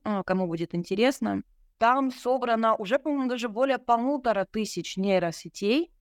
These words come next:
абсолютно под разные запросы. Это и создание интерьера.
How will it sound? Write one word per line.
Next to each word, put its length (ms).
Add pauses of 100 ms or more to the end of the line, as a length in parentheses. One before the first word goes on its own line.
(260)
абсолютно 920
под 180
разные 420
запросы. 680 (420)
Это 280
и 160
создание 680
интерьера. 580